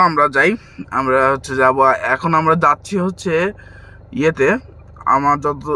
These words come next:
আমার যতটুকু মনে হচ্ছে আমরা যাচ্ছি,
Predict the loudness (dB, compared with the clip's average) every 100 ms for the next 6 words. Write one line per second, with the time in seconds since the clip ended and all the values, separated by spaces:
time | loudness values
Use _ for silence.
0 | -8 -4 -2 -2 -2 -4 -4 -8 -10 -12
1 | -6 -2 -2 -4 -4 -6 -4 -6 -4 -4
2 | -4 -2 -2 -2 -8